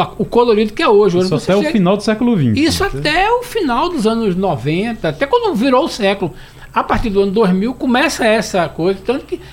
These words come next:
Speaker 1: há uma tendência de mo-, de a moda portuguesa de ser mais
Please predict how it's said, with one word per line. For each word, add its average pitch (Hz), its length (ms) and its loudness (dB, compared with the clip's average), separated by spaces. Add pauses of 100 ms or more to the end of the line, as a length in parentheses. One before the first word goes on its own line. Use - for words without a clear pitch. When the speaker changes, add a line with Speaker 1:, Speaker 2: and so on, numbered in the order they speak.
Speaker 1:
há 208 80 2
uma 240 160 2
tendência 185 840 0
de 151 180 -8
mo-, 170 400 4
de 160 140 0
a 165 60 2
moda 208 340 2
portuguesa 185 720 -4 (260)
de 185 120 -4
ser 214 220 -2
mais 202 460 -2